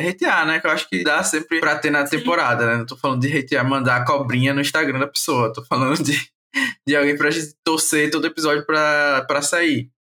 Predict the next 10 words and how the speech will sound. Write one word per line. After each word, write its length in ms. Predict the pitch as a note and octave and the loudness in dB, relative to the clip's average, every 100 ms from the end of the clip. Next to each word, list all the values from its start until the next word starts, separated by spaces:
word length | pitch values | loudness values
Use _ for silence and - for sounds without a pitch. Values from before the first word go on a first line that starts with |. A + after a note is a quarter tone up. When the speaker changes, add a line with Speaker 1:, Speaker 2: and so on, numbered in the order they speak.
| _ | _
Speaker 1:
E 60 | A2 | -2
eu 100 | A#2+ | 0
acho 260 | A#2 A#2+ - | 0 -2 -4
que 220 | C3 B2+ | -2 0
o 140 | B2+ B2+ | 0 0
Rox 360 | B2+ A2 - | 0 -2 -2
cumpriu 840 | - C#3+ D3 C3+ C3 C3+ D3+ D#3 - | -2 -2 -2 -2 2 2 0 -2 -2
esse 260 | C3 C3 - | -2 -2 -2
papel. 480 | D#3 D#3 G#2 F2 - - _ _ _ - | -4 0 0 0 -4 -20 _ _ _ -4
E 440 | E3+ A3 D4+ - | 0 2 0 -4